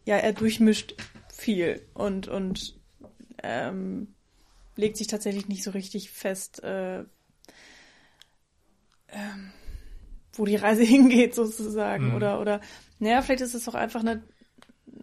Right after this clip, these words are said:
Speaker 1: eine Taktik, den Zuschauer erstmal, ja, wegzuhalten. Also, dass, dass man nicht, äh, sofort in der ersten Minute klar macht, okay, wir haben's hier mit Dämonen und Geistern und bösen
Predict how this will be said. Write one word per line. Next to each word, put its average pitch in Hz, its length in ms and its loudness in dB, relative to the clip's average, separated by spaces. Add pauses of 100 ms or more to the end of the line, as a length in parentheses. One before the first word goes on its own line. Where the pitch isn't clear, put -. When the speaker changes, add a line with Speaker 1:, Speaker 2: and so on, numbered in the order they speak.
(800)
Speaker 1:
eine 220 140 -6
Taktik, 226 460 -6
den 220 180 -6
Zuschauer 220 460 -2
erstmal, 202 760 -4 (1300)
ja, 208 240 -8
wegzuhalten. 196 800 -6
Also, 190 180 -6
dass, 202 300 -6
dass 202 180 -4
man 214 220 0
nicht, - 500 -2
äh, 226 180 -2
sofort 208 400 -4
in 202 60 -2
der 202 120 -4
ersten 208 260 -4
Minute 208 340 -2
klar 202 300 -4
macht, 208 280 -2
okay, 202 300 -2
wir 202 80 -2
haben's 196 160 -4
hier 190 100 -4
mit 190 180 -6
Dämonen 220 480 0
und 202 200 -4
Geistern 196 440 -2
und 190 320 -8
bösen 202 540 -2